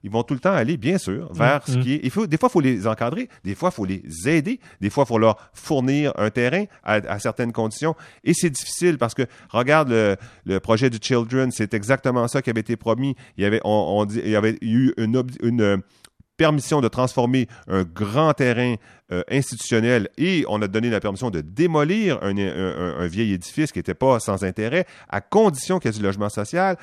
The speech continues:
Speaker 1: Et maintenant, c'est en cours parce que ceux
Speaker 2: Mm.
Speaker 1: qui devaient construire la cour de, la tour de logement social sont en cours contre la ville, ne veulent pas construire du logement social, ils
Speaker 2: Mais
Speaker 1: veulent faire un hôtel.
Speaker 2: mais demain matin, là, si on voulait rééquilibrer, puis ça va être ma dernière question,
Speaker 1: Ouais.
Speaker 2: euh, le marché.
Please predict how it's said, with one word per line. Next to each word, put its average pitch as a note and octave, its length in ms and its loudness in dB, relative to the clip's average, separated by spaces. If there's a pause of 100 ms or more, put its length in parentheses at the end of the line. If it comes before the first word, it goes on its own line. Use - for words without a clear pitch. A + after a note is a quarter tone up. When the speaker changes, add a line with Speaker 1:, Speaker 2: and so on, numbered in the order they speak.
(140)
Speaker 1:
Et - 80 -10
maintenant, C3 260 0
c'est C#3 200 -4
en A2+ 120 2
cours E3 300 2
parce A2 160 -2
que A2+ 120 -4
ceux E3+ 260 2
Speaker 2:
Mm. A#2+ 220 0
Speaker 1:
qui G2+ 80 -6
devaient A2 180 2
construire A#2+ 280 0
la A2 120 2
cour B2+ 180 -2
de, A2 80 0
la G2+ 220 2
tour A#2 180 -8
de G2+ 80 0
logement G2 300 -2
social D#3+ 340 -2 (240)
sont C#3 280 0
en A2+ 100 0
cours E3+ 340 0 (200)
contre B2+ 280 0
la G#2 140 4
ville, C3+ 260 2
ne C#3 140 6
veulent A#2 240 2
pas C#3+ 180 2
construire G#2+ 300 -6
du G2+ 40 -6
logement G2 200 -2
social, E3 160 0
ils - 20 -2
Speaker 2:
Mais B2 60 4
Speaker 1:
veulent A2 100 -2
faire C3 220 0
un G#2 100 0
hôtel. F2+ 320 -2
Speaker 2:
mais D#3 100 2
demain F#3+ 280 6
matin, D#3 340 0
là, A#2 100 -4
si - 140 -6
on C3+ 80 0
voulait F3+ 220 2
rééquilibrer, C#3+ 720 -2
puis - 80 -8
ça C3 100 -2
va C#3 60 -2
être D#3+ 80 -6
ma D#3+ 100 0
dernière C#3+ 360 0
question, G2+ 400 -2
Speaker 1:
Ouais. - 540 -20
Speaker 2:
euh, F#2 260 -14
le B2 200 2
marché. B2 460 0